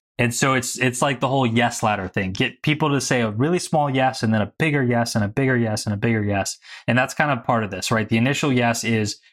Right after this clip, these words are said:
"Give me your email address for the workbook," okay? And then I'm asking you to watch a video, but it's, it's of value to you. I'm asking you to open my emails. And then I'm asking you to book a phone call with me. And then I'm asking for the sale,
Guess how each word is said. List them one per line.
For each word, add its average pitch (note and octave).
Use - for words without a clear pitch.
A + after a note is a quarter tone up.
"Give B2+
me D3
your C#3+
email C3
address A2+
for -
the A2
workbook," G#2
okay? G#2+
And A#2
then C3
I'm C3+
asking B2+
you A#2+
to A#2
watch A2+
a A#2
video, A2
but A#2+
it's, -
it's A2+
of A2
value C3+
to -
you. G2+
I'm A2+
asking C3+
you B2+
to B2+
open A#2+
my A#2+
emails. A2+
And A#2
then D3+
I'm D#3
asking C#3+
you C3+
to B2+
book A#2+
a A#2
phone A#2
call G#2+
with G2+
me. G2
And G#2+
then C#3
I'm D3+
asking B2
for A2+
the G2+
sale, G2